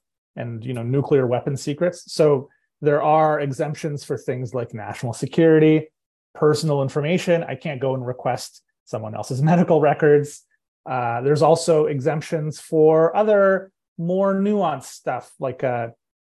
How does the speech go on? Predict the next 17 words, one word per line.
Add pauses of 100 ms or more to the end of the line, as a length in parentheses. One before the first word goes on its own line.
(400)
solicitor
client
privilege, (480)
cabinet
confidence,
which
is
something
we
can
talk
about
in
a
little
bit,
perhaps,